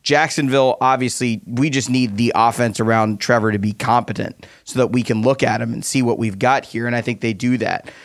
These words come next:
So it's, I think it's a really interesting division overall, but I'm most interested to see what Houston and Jacksonville turn into, because we know that the Titans and Colts are gonna be pretty good teams no matter what. It's just a matter of,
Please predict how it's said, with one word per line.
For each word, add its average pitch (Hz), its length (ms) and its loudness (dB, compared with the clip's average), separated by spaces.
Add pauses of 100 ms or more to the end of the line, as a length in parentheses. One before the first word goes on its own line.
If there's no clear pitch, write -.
So - 140 0
it's, 180 140 -2
I 175 100 2
think 196 240 -4
it's - 180 -4
a 151 60 -4
really 185 320 2
interesting 135 400 -4
division 113 420 -2
overall, 110 580 0 (280)
but 135 360 0 (120)
I'm 139 240 0
most 165 320 -2
interested 131 460 -4
to 123 100 -2
see 120 340 -2 (360)
what 127 200 0
Houston 147 480 -2
and 120 160 -2
Jacksonville 120 640 0
turn 117 260 -4
into, 120 300 -2
because 196 300 -6
we 220 100 -2
know 190 140 4
that 135 160 0 (240)
the 156 100 -2
Titans 165 380 0
and 117 120 -4
Colts 127 340 0
are 131 120 0
gonna 113 220 0
be 110 100 0
pretty 107 380 -4
good 107 200 -6
teams 107 300 -6
no 107 140 -4
matter 87 260 -6
what. 101 300 -8
It's 131 160 -6
just - 160 -8
a 123 40 -2
matter 117 300 -2
of, 110 140 -6